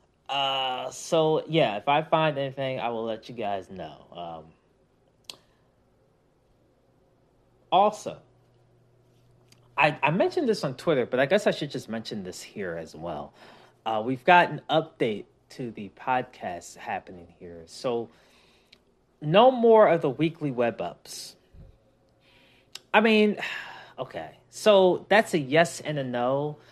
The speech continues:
The weekly web ups are gonna move to Thursdays. It's gonna be called Thursday Thwip. And, I know, try saying that five times fast. And, uh, that's going to be the weekly post for the podcast.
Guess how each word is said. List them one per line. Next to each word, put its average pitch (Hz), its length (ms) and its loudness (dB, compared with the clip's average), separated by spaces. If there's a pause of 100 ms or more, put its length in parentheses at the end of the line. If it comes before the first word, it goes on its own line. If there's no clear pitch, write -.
(140)
The 170 80 6
weekly 269 440 2
web 170 360 2
ups 107 240 -4
are 139 60 -2
gonna 143 180 -4
move 135 360 -4
to 120 120 -6
Thursdays. 104 840 -4
It's 101 100 -14
gonna 123 140 -6
be 120 80 -10
called 123 280 -2
Thursday 151 380 0
Thwip. 117 440 -6 (580)
And, 165 480 4
I 123 80 -4
know, 110 220 -4
try 110 200 -6
saying 110 240 -8
that 104 160 -8
five 98 180 -6
times 90 200 -14
fast. 92 300 -12 (520)
And, 170 300 4
uh, 156 460 4 (380)
that's 190 300 4
going 202 260 0
to 190 80 -4
be 180 200 2
the 160 100 2
weekly 139 720 -4 (760)
post - 600 -4 (420)
for 95 460 -6 (380)
the 95 60 -10
podcast. 101 680 -4